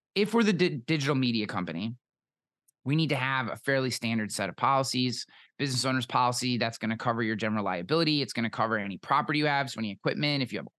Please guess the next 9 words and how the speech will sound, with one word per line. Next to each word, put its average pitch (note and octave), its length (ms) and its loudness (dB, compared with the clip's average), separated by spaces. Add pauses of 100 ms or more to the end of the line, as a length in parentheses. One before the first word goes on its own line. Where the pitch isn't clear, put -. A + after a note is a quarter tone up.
(100)
editing D3+ 380 0
gear, C#3+ 500 0
computers, D3+ 880 0 (400)
uh, A#2 200 2
if A2 80 -8
you B2 120 0
have G2+ 40 -2
a, G2+ 40 -2
uh, B2+ 540 2